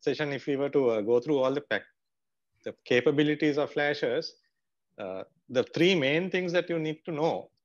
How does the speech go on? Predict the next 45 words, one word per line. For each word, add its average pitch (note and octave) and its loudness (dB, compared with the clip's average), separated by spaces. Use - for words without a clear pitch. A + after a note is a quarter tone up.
is B2+ -8
that C#3 -2
there B2 2
is B2+ -2
a F3+ 0
T D3 0
T E3 2
L C#3+ 2
mode C3+ -2
or B2+ 2
an E3+ 0
E C3 -2
T D#3+ 2
T D#3 2
L B2+ 0
mode, F#2+ -8
which A#2 -6
is B2+ -4
the F3+ -2
automatic C3+ -2
mode. G#2 -2
In C3 -6
the C#3+ 0
automatic F3 -2
mode, D#3+ -2
the G3 -4
camera C#3+ -2
and C3 -4
the D#3+ 0
flash C#3 -4
talk D#3+ 2
to F3+ 0
each C#3+ -2
other. G2+ -8
The A#2 -4
f-, - -18
when B2+ 0
you F3 2
take E3 4
a F#3 4
picture, D#3+ 0
the C3+ -8
flash C#3+ 0
emits C3+ -4
a, A2+ -4